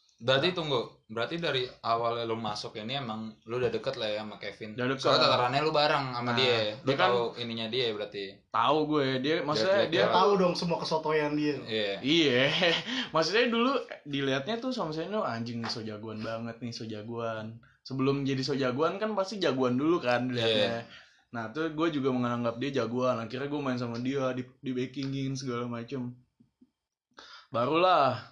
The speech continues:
Speaker 2: tataran nih, disuruh dua lawan satu. Berantem.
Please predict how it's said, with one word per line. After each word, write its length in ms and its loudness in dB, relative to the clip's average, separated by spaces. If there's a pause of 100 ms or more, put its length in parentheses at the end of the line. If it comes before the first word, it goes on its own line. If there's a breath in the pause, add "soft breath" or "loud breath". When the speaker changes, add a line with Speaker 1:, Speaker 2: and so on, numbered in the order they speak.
Speaker 2:
tataran 600 -4
nih, 360 -8
disuruh 400 -6
dua 240 -2
lawan 200 -4
satu. 540 -8 (720)
Berantem. 640 -12